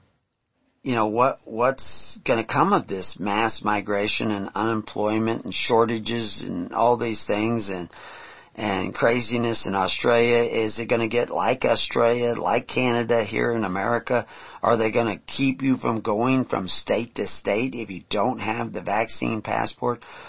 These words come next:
There is a heavy, heavy push to get everybody vaccinated before the flu ste-, season really gets started.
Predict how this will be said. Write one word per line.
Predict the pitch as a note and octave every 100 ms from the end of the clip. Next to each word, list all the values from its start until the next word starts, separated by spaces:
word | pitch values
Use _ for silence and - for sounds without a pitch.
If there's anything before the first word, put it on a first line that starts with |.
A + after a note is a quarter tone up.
| - - -
There | C3+
is | C3+ B2
a | G#2+ G#2
heavy, | C#3+ F#3 G3 E3+
heavy | D#3+ E3+ D#3 C3
push | - E3+ D#3 F#2+ G2 - - _ _ _ _ _ _ _ _ _ _ _ -
to | A#2
get | C3
everybody | B2 C3 B2 B2+ A2 F#2
vaccinated | A2 C3+ - B2 G#2+ F#2+ F#2 F2+
before | G#2 - - C3 C3+ C3+
the | A#2 A#2
flu | - C#3+ D#3
ste-, | - C3+ C3 -
season | - C3+ A#2+ G2+ G#2
really | G2+ A#2 B2 G#2+
gets | A2 G2+
started. | - B2+ A2+ G2+ D#2